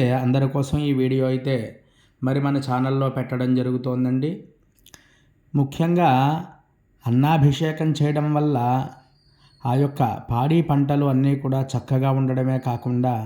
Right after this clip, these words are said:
ఈ యొక్క స్వామివారి ప్రసాదాన్ని ఎవరైతే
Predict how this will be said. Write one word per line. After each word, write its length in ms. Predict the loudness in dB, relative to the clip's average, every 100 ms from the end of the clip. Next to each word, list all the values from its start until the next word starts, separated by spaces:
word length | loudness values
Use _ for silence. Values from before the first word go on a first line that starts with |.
| -8 -14 _ _ _ -20 _ -2
ఈ 80 | -2
యొక్క 200 | 0 -4
స్వామివారి 560 | -2 0 2 4 2 2 0
ప్రసాదాన్ని 640 | -4 0 -2 2 2 2 0 2
ఎవరైతే 440 | 2 2 0 -2